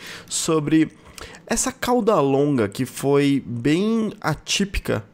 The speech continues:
do G T A cinco. Vocês acham que vai ter alguma coisa pra tornar esse jogo o novo G T A cinco, tipo, meio que substituindo ele?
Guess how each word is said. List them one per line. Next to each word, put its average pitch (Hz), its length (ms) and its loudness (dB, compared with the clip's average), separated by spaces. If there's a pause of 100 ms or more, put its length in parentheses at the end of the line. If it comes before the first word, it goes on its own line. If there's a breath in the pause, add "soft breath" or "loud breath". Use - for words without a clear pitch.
(220)
do 127 420 2
G 135 160 0
T 139 140 -2
A 139 100 2
cinco. 143 540 -4 (420 soft breath)
Vocês 135 300 0
acham 160 220 -2
que 160 140 -4
vai 139 220 2
ter 135 140 -2
alguma 135 420 2
coisa 131 420 0
pra 127 160 -4
tornar 123 420 0
esse 139 220 -2
jogo 127 580 0 (140)
o 135 140 2
novo 143 400 2
G 139 120 0
T 131 120 0
A 113 80 0
cinco, 139 260 -4
tipo, 123 140 -4
meio 131 160 2
que 127 160 -2
substituindo 139 1120 0
ele? 170 300 2